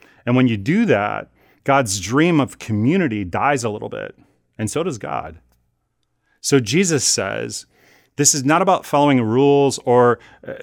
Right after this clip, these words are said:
demonstrating what a righteous person I'm going to be now. This is about God's dream of community and the kind of people who make community possible."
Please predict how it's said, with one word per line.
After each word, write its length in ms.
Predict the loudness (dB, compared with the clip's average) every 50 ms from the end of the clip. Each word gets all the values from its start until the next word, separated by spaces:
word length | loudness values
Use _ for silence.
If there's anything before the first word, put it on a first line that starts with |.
| -10 -4 0
demonstrating 680 | 2 4 4 4 4 2 2 2 2 2 2 2 2
what 120 | 2 2
a 40 | 2
righteous 380 | 2 2 0 0 -2 -4 -8 -10
person 440 | -6 -2 -2 -2 0 0 0 0
I'm 180 | 0 0 0 0
going 240 | -2 -2 -2 -2 -4
to 100 | -4 -4
be 180 | -4 -2 -2
now. 400 | -2 -2 -4 -4 -6 -8 -8 -10 -14 -16 -20 -12 -4 -2
This 160 | -2 0 0
is 140 | 0 0 0
about 380 | 2 2 4 4 2 2 -2 _ _ _ -10 -2
God's 420 | 0 2 2 2 2 0 -4 -8
dream 460 | -10 -10 -6 -2 0 0 0 0 0 -2
of 200 | -4 -6 -10 -12
community 760 | -6 -4 -2 -2 0 0 0 -2 -2 -4 -8 -10 -12 -16 -18 _ _ _ _ _ _
and 120 | 0 2 2
the 60 | 2
kind 260 | 0 0 0 2 0
of 120 | 0 -2
people 320 | -2 0 0 0 0 -2 -2
who 120 | 0 2
make 240 | 2 2 2 0 -2
community 420 | -4 -4 -2 -2 -2 -2 -4 -8
possible." 680 | -8 -8 -8 -8 -8 -8 -10 -12 -14 -14 -14 -16 -16 -18